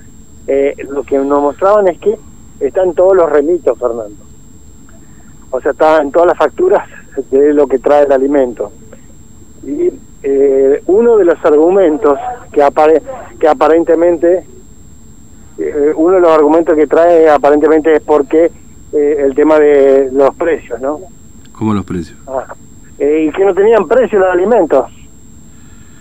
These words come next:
Speaker 2: Eh, y
Speaker 1: Y
Speaker 2: pero
Speaker 1: de-, y, <laughs> pero son alimentos para merenderos, no, ellos no venden el alimento.
Speaker 2: Claro,
Speaker 1: Lo que
Speaker 2: claro.
Speaker 1: hace, lo que hacen es, eh, distribuirlo a diferentes comedores.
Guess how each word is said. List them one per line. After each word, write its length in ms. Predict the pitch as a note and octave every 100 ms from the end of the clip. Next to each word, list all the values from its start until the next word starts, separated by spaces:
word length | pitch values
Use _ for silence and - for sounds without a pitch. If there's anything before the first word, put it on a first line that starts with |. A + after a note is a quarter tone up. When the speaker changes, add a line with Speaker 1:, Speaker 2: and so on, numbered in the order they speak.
| - - - - - - - - - - -
Speaker 2:
Eh, 220 | G2+ G2+
y 60 | A2+
Speaker 1:
Y 40 |
Speaker 2:
pero 220 | C#3+ A#2+
Speaker 1:
de-, 280 | G#2+ - D3 - - - - - - - - D#3+ C3
y, 40 |
<laughs> 40 | C3+
pero 680 | E3+ D#3+ D#3 D3+ D3 C3+ C3 C3 -
son 160 | G3 A3
alimentos 440 | G3+ F3+ A#3 -
para 300 | D3+ C#3+ A#2+ - - - -
merenderos, 520 | C#3+ D3 D3 G3+ A3 C#3+
no, 280 | C#3 C#3 D3+
ellos 200 | D3+ D#3+ F#3
no 120 | C#3
venden 320 | F3 F3 C3+
el 60 | B2+
alimento. 520 | B2+ B2+ B2 A#2 A2 - - -
Speaker 2:
Claro, 300 | C#3+ D3+ F#2+
Speaker 1:
Lo 60 | A#2+
que 80 |
Speaker 2:
claro. 160 | C#3+ D3
Speaker 1:
hace, 120 | F#3 C3 - - -
lo 100 | C#3+
que 100 | C3
hacen 280 | D#3+ E3+ F#3+
es, 220 | F3+ F3 - -
eh, 500 | D3 C#3+ C#3 C3+ B2
distribuirlo 540 | B2+ C3+ D3+ D3+ E3+ F#3
a 60 |
diferentes 500 | D#3+ C#3 D3+ D#3+ D#3+ -
comedores. 520 | D#3 D#3+ F#3+ C#3+